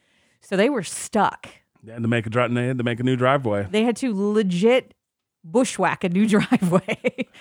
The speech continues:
Speaker 1: just so that they could get out and get out to get some supplies. They have no power. They have farm animals and, you know,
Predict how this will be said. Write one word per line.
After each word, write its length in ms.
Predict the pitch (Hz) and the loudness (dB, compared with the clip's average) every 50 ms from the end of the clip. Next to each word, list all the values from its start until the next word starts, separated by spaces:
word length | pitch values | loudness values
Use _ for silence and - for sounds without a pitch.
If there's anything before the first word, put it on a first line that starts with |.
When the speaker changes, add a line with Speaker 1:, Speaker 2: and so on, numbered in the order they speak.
| - - - - | -20 -18 -16 -10
Speaker 1:
just 220 | - 254 262 - - | -4 -4 -4 -2 -2
so 80 | 254 | -2
that 100 | 220 226 | -2 0
they 140 | - 226 208 | 0 0 -2
could 160 | - 214 185 | -2 -4 -4
get 160 | 180 190 180 | 0 0 2
out 420 | 185 190 190 180 151 143 131 - _ _ _ _ _ _ _ - | 2 2 2 2 0 -2 -4 -8 _ _ _ _ _ _ _ -4
and 160 | 190 180 175 | -2 -2 0
get 120 | 185 180 | 0 0
out 260 | 170 165 160 156 - - | 0 0 0 -2 -4 -8
to 80 | - 175 | -14 -8
get 180 | - 170 165 | -8 -8 -6
some 120 | - 175 160 | -4 -6 -6
supplies. 460 | - - - - 165 143 127 - - | -6 -8 -8 -4 -4 -4 -4 -4 -6
They 80 | - 165 | -6 -4
have 140 | 165 160 | -4 -4
no 100 | 156 156 147 | -4 -6 -8
power. 560 | - - - 185 185 180 185 185 180 180 170 202 | -6 -4 -2 0 2 2 2 0 -2 -2 -6 -6
They 140 | - 175 160 | -4 -4 -4
have 240 | 147 135 139 131 - _ _ _ - _ - | -4 -4 -6 -8 -10 _ _ _ -20 _ -2
farm 260 | 214 208 202 202 202 | 0 2 2 2 2
animals 800 | - - 180 180 180 185 180 180 180 175 170 180 180 - - - - _ _ _ _ _ _ - | 0 -2 -2 -2 0 0 0 0 0 -2 -2 -4 -8 -10 -16 -16 -20 _ _ _ _ _ _ -6
and, 380 | 185 175 165 160 160 160 165 - | -6 -4 -2 -2 -4 -4 -4 -6
you 160 | - 175 180 175 | -4 -2 -2 -2
know, 220 | 170 170 165 170 | -2 -2 -4 -6